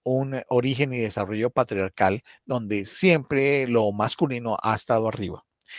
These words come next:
Esta es una consecuencia necesaria de la parcialidad consciente y de la reciprocidad. La investigación debe ser realizada para servir a los intereses de los grupos dominados, explotados y oprimidos,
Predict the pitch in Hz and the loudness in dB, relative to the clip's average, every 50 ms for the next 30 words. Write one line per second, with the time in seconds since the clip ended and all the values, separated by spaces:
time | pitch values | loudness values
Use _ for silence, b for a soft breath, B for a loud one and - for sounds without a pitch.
0 | B B B B B B B - 151 - 190 170 - 196 202 190 - 170 131 127 | B B B B B B B -2 2 2 2 2 4 2 0 2 0 -2 -2 -2
1 | 120 - 139 127 - 147 165 156 123 120 123 107 139 139 147 160 165 175 165 147 | -4 -4 -4 -4 -2 -4 -4 -4 -4 -6 0 4 4 4 6 6 4 6 6 4
2 | 120 117 107 98 95 95 87 - - 117 110 107 - 110 104 104 104 101 107 110 | 4 4 4 4 4 2 2 2 2 0 0 2 -2 -2 0 2 2 4 2 2
3 | - - 143 139 120 - 180 151 139 131 - - - - B B B B B B | 0 -4 -6 -6 -4 -2 -2 -2 -2 -4 -8 -10 -10 -10 B B B B B B
4 | - 147 131 131 117 113 101 92 98 131 139 131 113 - 147 127 - _ - 123 | 2 4 6 6 4 4 2 2 2 2 2 2 2 -4 -8 -8 -8 _ -4 -4
5 | 107 - 131 117 107 92 95 - _ b b b b b b b - 135 127 127 | -4 -4 -4 -4 -4 -4 -6 -8 _ b b b b b b b 0 2 4 2
6 | 113 - - 123 117 113 - 139 135 139 147 - _ - 143 147 139 139 131 - | 0 2 2 0 0 0 0 -2 -4 -4 -6 -12 _ 2 2 4 4 4 2 0
7 | 156 147 - 143 123 120 107 - 123 120 123 127 - - 135 120 104 - 110 104 | -4 0 0 0 0 0 -2 0 2 2 2 2 2 2 0 0 0 -2 -6 -6
8 | 110 123 143 156 B B B B B B - 143 131 123 110 139 127 117 - 110 | -2 -2 -2 -2 B B B B B B 2 2 2 2 -2 -6 -6 -6 -6 -4
9 | 113 113 - 143 139 139 139 123 113 107 104 113 117 123 135 120 - 160 156 151 | -4 -4 -4 -4 -2 0 0 0 2 0 -4 -6 2 2 2 4 6 4 4 4
10 | 135 127 131 123 120 113 104 110 113 113 113 113 143 175 160 - 147 123 - - | 4 0 -2 -2 -2 -6 -4 0 2 2 2 2 0 -2 -4 -4 -6 -6 -4 -2
11 | - 107 104 - 127 123 123 123 131 135 - - 135 120 - 180 196 185 160 139 | -4 -4 0 2 2 4 4 4 2 0 0 -2 -4 -4 -2 -4 -2 -2 -2 -2
12 | 131 147 - | -2 -4 -6